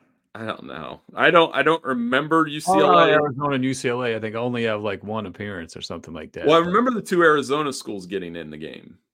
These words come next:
Speaker 1: 'cause Rich Rod did one year, and I know Arizona State had kind of a, a lightning bolt year.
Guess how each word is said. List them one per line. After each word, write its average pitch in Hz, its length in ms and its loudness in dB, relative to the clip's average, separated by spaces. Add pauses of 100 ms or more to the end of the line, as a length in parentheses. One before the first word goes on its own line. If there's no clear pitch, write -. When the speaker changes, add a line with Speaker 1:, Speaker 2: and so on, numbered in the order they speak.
Speaker 1:
'cause 107 180 -8
Rich 139 240 0
Rod 131 240 0
did 117 160 -4
one 113 200 -6
year, 110 300 -4
and 104 100 -6
I 104 60 -4
know 113 160 -4
Arizona 110 400 -4
State 113 320 -6
had 113 220 -6
kind 110 180 -8
of 95 100 -8
a, 92 220 -4 (120)
a 104 60 -10
lightning 104 480 -6
bolt 101 240 -6
year. 101 440 -4